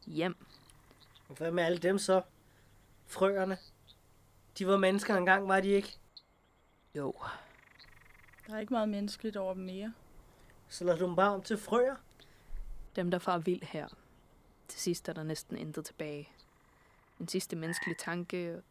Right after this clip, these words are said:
Speaker 1: det var det. Hvis du spørger mig, er det barmhjertigt at forvandle dem til frøer, der i det mindste kan leve et simpelt liv som frø.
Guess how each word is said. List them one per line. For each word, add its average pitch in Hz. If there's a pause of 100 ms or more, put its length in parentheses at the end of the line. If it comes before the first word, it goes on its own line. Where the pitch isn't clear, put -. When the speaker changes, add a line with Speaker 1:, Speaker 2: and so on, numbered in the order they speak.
Speaker 1:
det 170
var 165
det. 151 (920)
Hvis -
du -
spørger 190
mig, 180 (260)
er 175
det 165
barmhjertigt 160 (120)
at 175
forvandle 160
dem 160
til -
frøer, 87 (300)
der 170
i 170
det 160
mindste -
kan 170
leve 156
et 165
simpelt 170
liv 165
som -
frø. -